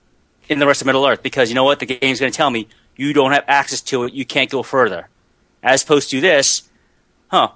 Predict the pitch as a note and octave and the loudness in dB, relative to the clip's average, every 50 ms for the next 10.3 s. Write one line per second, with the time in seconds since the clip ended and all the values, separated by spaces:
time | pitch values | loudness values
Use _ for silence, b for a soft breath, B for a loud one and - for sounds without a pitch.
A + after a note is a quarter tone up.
0 | _ _ C#3 D3+ - D#3+ D#3+ D3 - D#3 C#3+ C#3+ C#3+ C#3 - - F3 E3+ B2 G#2+ | _ _ 0 2 2 2 2 0 0 0 0 0 0 -2 -2 0 0 2 2 0
1 | - - _ _ _ _ _ _ _ _ - B2 B2+ C3 D3 D3+ C3+ D#3 D#3 - | -2 -6 _ _ _ _ _ _ _ _ -2 0 0 0 0 -2 -4 -6 -8 -6
2 | - E3+ E3+ F3 - - A2 F#2+ F#2 F2+ - A#2 A#2 G#2 G#2 G#2+ - - G#2 G2 | -4 -4 -4 -4 -4 -8 -10 -10 -12 -12 -8 -4 -4 -2 -2 -4 -6 -8 -10 -8
3 | F#2 G2 G#2 A2+ B2 - - - - - G#2 G2+ F#2+ G2 G#2 G#2 - - G2+ - | -4 0 0 2 2 0 -2 -4 -6 -8 -10 -10 -6 -6 -6 -6 -6 -10 -12 -12
4 | G#2 G#2 A2 A#2+ C3 - - - - b b b b b b b b _ _ _ | -10 -10 -6 -2 -2 0 0 -2 -4 b b b b b b b b _ _ _
5 | - C3+ C#3 - - D3 C#3+ - - D#3 C#3+ B2 C#3+ C3+ - C3 A#2 B2 B2 C3 | -2 -2 0 2 2 2 2 2 2 0 0 0 -2 -4 -8 -6 -4 -2 -2 0
6 | B2+ C3 D3+ D#3 B2+ F2 - - - - _ _ _ _ _ _ _ _ _ _ | 0 2 2 2 0 0 -4 -10 -18 -20 _ _ _ _ _ _ _ _ _ _
7 | _ _ _ _ _ _ _ _ _ _ _ _ _ _ _ _ _ _ _ _ | _ _ _ _ _ _ _ _ _ _ _ _ _ _ _ _ _ _ _ _
8 | - A2 A2 A#2+ - - A2 B2 C3+ C#3 A#2 A#2 A2+ - D3 - C#3 C#3 B2+ - | -6 -4 -4 -4 -6 -8 -4 -2 -2 0 -2 -2 -4 -4 -4 -4 -4 -6 -6 -6
9 | C3+ A#2 G#2+ - - D3+ D3 - G#2 F#2+ E2+ G#2 G#2 G#2+ A#2+ C3 C#3 C3+ - D#3 | -6 -6 -6 -4 -2 -2 0 0 -2 -4 -4 -8 -8 -2 0 0 0 0 2 2
10 | C#3+ A#2 F#2+ - - - | 2 2 2 0 -4 -10